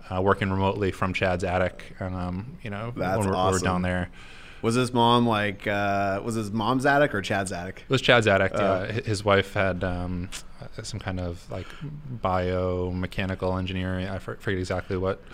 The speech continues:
Speaker 1: uh, work she was doing down at, down the Philly area, but, uh, her, her job took her down there, and, um, so he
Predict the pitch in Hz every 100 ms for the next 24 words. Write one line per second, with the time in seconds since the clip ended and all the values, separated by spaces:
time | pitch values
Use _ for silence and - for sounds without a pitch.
0 | - - - - - 95 98 117 104 -
1 | 101 92 95 95 92 95 101 90 - 98
2 | 92 90 90 87 87 90 - 95 92 120
3 | - 110 104 90 101 95 98 98 92 95
4 | 104 90 90 - - - - - - 95
5 | 85 87 87 101 - 98 95 92 90